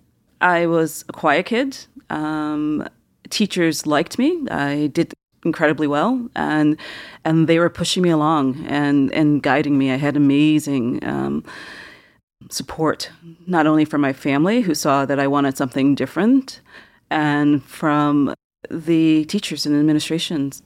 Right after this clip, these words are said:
that, that really helped me get on to something different and to explore a different world. Um, loved my upbringing, loved my family,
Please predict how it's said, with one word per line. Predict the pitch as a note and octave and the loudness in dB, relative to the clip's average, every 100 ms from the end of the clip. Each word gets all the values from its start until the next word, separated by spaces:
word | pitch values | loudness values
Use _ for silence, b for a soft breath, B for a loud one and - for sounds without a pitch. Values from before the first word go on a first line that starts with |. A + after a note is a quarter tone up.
| - | -4
that, | C#3 C3+ - _ | -2 -2 -4 _
that | E3 - _ _ | -6 -6 _ _
really | D#3 E3+ F#3+ D#3 | -2 2 4 2
helped | E3 E3+ - | 0 -4 -6
me | E3 D#3+ - _ _ _ _ - | -8 -10 -20 _ _ _ _ -6
get | D#3 | -2
on | C#3+ D3 B2 - b b b - | -2 0 -2 -6 b b b -12
to | F3+ | -8
something | C#3 C#3 C3+ | -6 -4 -4
different | C3+ C3+ - - _ _ _ _ _ _ - | -4 -6 -8 -10 _ _ _ _ _ _ -2
and | D#3 D#3 D3+ D#3 D3+ - _ _ _ _ - | 0 4 4 4 0 -4 _ _ _ _ -4
to | F#3 | 0
explore | E3+ - F3+ F3+ E3+ | 0 -2 0 2 2
a | |
different | D#3 - C3+ | 0 -4 -4
world. | B2+ - - - _ - _ | -4 -6 -8 -12 _ -20 _
Um, | D3+ D3 C#3+ D3+ | -8 -6 -4 2
loved | D#3+ D#3+ E3 | 2 2 0
my | E3 D3+ | 0 0
upbringing, | - D3+ D#3 D#3+ D#3+ | -2 -2 2 4 4
loved | D#3 D3+ C#3 | 2 2 0
my | D3 D3 | -2 -2
family, | D3+ D3 D3+ D3+ D3 | 0 2 4 2 0